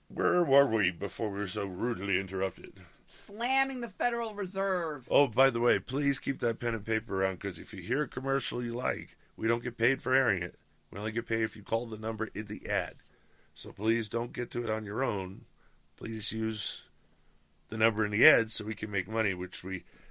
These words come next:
Speaker 1: are in desperate need of, which we will be talking about shortly.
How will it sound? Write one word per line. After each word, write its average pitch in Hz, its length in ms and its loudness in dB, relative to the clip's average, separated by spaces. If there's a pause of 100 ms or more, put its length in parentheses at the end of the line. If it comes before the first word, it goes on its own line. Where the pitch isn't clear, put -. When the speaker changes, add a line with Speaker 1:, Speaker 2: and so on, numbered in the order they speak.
(120)
Speaker 1:
are 98 80 -8
in 95 60 -10
desperate - 500 -4
need 101 200 -4
of, 98 380 0
which 95 320 -8
we 107 140 -4
will 101 80 -4
be 92 100 -12
talking 95 380 -4
about 92 200 -6
shortly. 104 420 -8